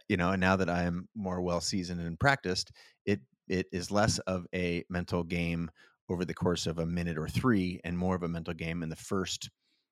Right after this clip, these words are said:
five seconds. How can I control my breathing in the first five seconds when I get under that water? Again, I go up to my neck.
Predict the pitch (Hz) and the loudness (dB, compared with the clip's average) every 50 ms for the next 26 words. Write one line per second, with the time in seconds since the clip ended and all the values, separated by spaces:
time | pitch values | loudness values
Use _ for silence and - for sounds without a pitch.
0 | _ _ _ - - 92 82 82 - - 87 80 - 80 - - - - - _ | _ _ _ -2 0 0 0 0 0 -2 -4 -4 -4 -8 -12 -12 -14 -16 -16 _
1 | _ - - 92 95 95 92 - 104 92 85 90 - 92 87 - - 95 92 95 | _ -2 2 4 4 4 2 0 -2 -4 -4 -4 -6 -8 -8 -2 -2 0 0 2
2 | 92 90 82 85 82 82 76 82 82 80 78 78 - - 85 78 - - - 73 | 0 0 0 -2 -2 -2 -2 -4 -4 -4 -6 -6 -4 -4 -4 -4 -4 -6 -8 -8
3 | 71 - 78 71 - 80 71 - - 87 80 76 71 - - 82 - _ - 82 | -6 -6 -8 -8 -8 -10 -12 -10 -10 -8 -10 -10 -10 -8 -8 -10 -10 _ -10 -8
4 | 78 - - - 73 - 71 82 73 64 85 - 92 90 85 90 87 87 82 - | -8 -6 -4 -4 -4 -2 -2 -4 -4 -4 -2 0 0 0 0 -2 -2 -4 -6 -6
5 | - 101 76 67 87 110 135 139 - - - | -8 -10 -8 -4 -2 0 0 0 -2 -4 -16